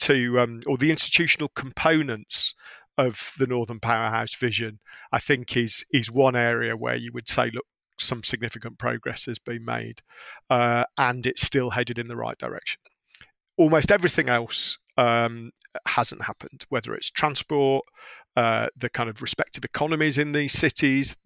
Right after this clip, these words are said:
the respective kind of economy across the whole of the region, uh, education, kind of innovation, or, you know, list the policy areas where, uh, uh, progress was expected to be made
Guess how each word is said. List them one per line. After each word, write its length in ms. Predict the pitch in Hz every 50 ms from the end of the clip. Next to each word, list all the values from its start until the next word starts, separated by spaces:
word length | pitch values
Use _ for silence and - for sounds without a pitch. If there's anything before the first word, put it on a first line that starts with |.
| -
the 100 | - 127
respective 540 | 113 117 - - - - - - 123 120 -
kind 140 | - - 127
of 80 | 120 117
economy 460 | - - - 135 127 123 120 120 117
across 280 | 113 - - 131 -
the 100 | - -
whole 280 | - - 156 170 175 175
of 60 | 170
the 100 | 151 160
region, 500 | 160 156 156 156 143 131 151 143 139 139 - - - - - - - - - _ _ -
uh, 340 | 135 123 120 117 113 117 120 - _ -
education, 1000 | 156 143 - 160 147 - 165 165 165 156 - - - 165 160 156 147 147 151 151 139 -
kind 160 | - 135 127
of 140 | 120 110 -
innovation, 580 | 147 151 151 139 156 156 156 147 - - 156
or, 160 | 143 147 156 156
you 380 | 160 170 160 160 160 170 156
know, 120 | 151 139 123 - _ _ 226 170 - _ - - _ - 143 135 143
list 260 | 151 180 202 - - -
the 80 | 165
policy 440 | - - 156 147 135 - - 139 131
areas 500 | 135 135 131 127 127 123 120 117 - -
where, 340 | 127 123 120 117 117 117 - - - - - - - - -
uh, 320 | - 139 127 123 123 120 123 - -
uh, 280 | 139 123 123 120 120 - _ -
progress 540 | - 139 127 123 120 - - 110 - -
was 160 | - 123 - -
expected 480 | - - - - 123 - - - -
to 120 | - - 120
be 120 | - 117
made 460 | 117 120 120 117 117 117 117 117 -